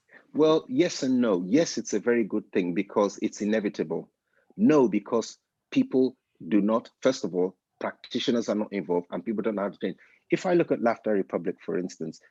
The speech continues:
you're in a good place because I know you have succession planning in place. If anything happens to you, perish the thought, and I know there's no assassination attempt waiting to happen. There are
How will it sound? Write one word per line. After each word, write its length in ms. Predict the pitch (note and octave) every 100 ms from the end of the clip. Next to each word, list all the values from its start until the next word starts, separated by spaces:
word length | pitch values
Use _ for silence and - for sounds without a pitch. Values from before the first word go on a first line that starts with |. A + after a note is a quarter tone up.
| _
you're 300 | F#2+ D#3 D#3
in 100 | B2
a 60 | G2+
good 240 | F2+ G2+ -
place 240 | G2+ F#2
because 300 | - - F#2+
I 120 | -
know 140 | G#2+ B2+
you 180 | A#2 G#2
have 160 | G#2
succession 560 | - - - G2 - F#2+ -
planning 340 | F#2+ F#2+ G2
in 100 | G2+
place. 340 | F#2+ - G#2 - _ -
If 140 | F2+
anything 320 | A2+ A#2 A2 G2
happens 360 | G2 - G2
to 80 | -
you, 100 | G2+ - _
perish 300 | - C#3+ C#3
the 100 | -
thought, 260 | G#2+ F#2 G2 -
and 100 | G2+
I 60 |
know 160 | A2 B2+
there's 240 | A2 G2+
no 200 | G#2+ G#2 - _ F#2+
assassination 680 | - - G#2 G2 G#2 - G2+
attempt 360 | - G#2 F#2+ - _ -
waiting 280 | G#2 -
to 80 | -
happen. 320 | G2+ - A#2 - _
There 200 | G#2+ A2+
are 100 | A2+